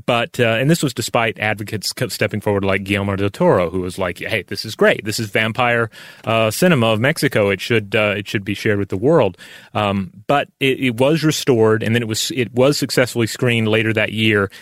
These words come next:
and finally released on Blu-ray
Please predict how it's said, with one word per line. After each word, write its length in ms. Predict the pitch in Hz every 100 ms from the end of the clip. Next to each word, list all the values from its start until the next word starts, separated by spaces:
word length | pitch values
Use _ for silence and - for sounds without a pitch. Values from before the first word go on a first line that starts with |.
| -
and 140 | 113 95
finally 440 | 131 135 156 151
released 540 | 135 123 127 123 - -
on 180 | 117 104
Blu-ray 680 | 104 147 190 120 92 92